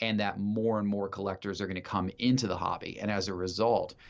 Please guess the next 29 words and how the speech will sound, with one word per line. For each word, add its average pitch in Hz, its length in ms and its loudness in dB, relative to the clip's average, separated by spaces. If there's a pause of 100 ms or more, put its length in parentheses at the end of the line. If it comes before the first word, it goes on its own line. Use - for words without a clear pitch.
(240)
we're 107 180 2
gonna 101 180 0
see 101 220 0
a 92 140 0
general 104 720 2
increase 101 600 -2 (100)
in 95 180 -4
prices. 98 720 -4 (160)
So 120 240 0
even 139 260 2
if 120 100 0
you 110 120 -4
had 107 180 -2
a, - 80 -6 (520)
bought 104 220 0
a 98 40 -2
player 98 760 -6
and 95 440 -4
his 98 260 -2
performance 101 640 0
was 95 240 4
just - 240 0
completely 98 400 0
neutral 98 500 4
for - 120 -2
the 92 100 -2
next 92 220 -2
few 95 160 -2
years, 90 420 0